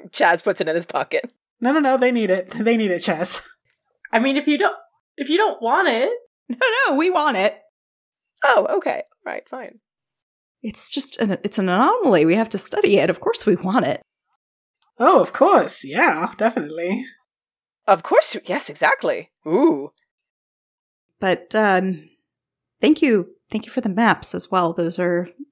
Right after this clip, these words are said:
Speaker 4: those are a valuable update on some, several things.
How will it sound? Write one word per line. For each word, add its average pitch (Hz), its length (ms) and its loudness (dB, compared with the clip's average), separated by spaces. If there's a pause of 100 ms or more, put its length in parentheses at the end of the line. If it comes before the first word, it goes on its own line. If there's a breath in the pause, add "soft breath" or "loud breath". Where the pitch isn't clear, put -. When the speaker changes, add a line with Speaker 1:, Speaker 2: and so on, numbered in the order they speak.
(420)
Speaker 4:
those 190 180 0
are 208 100 2
a 185 40 -6
valuable - 460 -2
update - 460 -6
on 180 320 -6
some, - 200 -8 (100)
several - 440 -6 (340)
things. - 420 -6